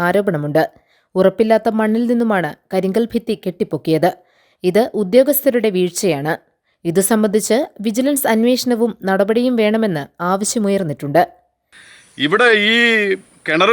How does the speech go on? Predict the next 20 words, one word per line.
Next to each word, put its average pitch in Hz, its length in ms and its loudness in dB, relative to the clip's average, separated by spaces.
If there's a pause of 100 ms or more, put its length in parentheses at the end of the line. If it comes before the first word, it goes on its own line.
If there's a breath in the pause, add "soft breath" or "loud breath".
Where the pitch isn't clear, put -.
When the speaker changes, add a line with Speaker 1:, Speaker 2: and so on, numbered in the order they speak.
Speaker 2:
കുഴിച്ചതിൻ്റെ 202 560 0
സൈഡ് 190 340 2
ഭിത്തി 214 280 -2
കെട്ടിയ 190 220 0 (100)
സമയത്ത് 139 380 -2 (500)
ഇതിൻ്റെ 220 260 0
അടിയിലെ 202 300 4 (100)
ദൃശ്യങ്ങൾ 208 360 0 (100)
നിങ്ങൾ 190 160 0 (100)
നോ-, 175 180 2
നമുക്ക് 175 300 -2
കണ്ടാൽ 170 360 0
മനസ്സിലാകും. 160 500 0 (840 soft breath)
അതായത് 160 360 2 (420)
ചെങ്കല്ലിൻ്റെ 226 600 2
മുകളിലാണ് 208 480 4 (720)
ക-, 143 220 -2
കരിങ്കല്ല് 170 460 2
വെച്ച് 170 240 0
കെട്ടിയിരിക്കുന്നത്. 113 540 -2